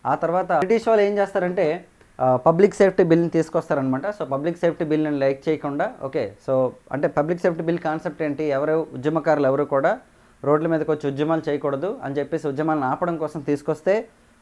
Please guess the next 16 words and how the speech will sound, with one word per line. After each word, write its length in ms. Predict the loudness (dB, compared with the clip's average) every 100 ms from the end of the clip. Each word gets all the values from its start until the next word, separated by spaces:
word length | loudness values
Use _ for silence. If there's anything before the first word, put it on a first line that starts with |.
| -2
అప్పుడు, 400 | 2 4 4 4 -4
ఓకే, 360 | 0 2 0 -4
so 60 | -2
భగత్ 300 | 2 2 0
సింగ్, 260 | -2 -4 -2
రాజ్గురు 380 | -2 0 0 0
వీళ్ళంతా 340 | 0 -2 -4
కూడా 160 | -4 -4
ఏం 140 | -4
చేస్తారంటే 340 | -6 -6 -8 -8
బ్రిటిష్ 340 | -6 -4 -4 2
పార్లమెంట్ 420 | 2 4 0 -2
మీద 180 | -2 -2
అటాక్ 300 | -2 -2 -4
చేస్తారనమాట 400 | -6 -6 -6 -6
బాంబ్స్తోని. 720 | -4 -2 -4 -6 -6 -6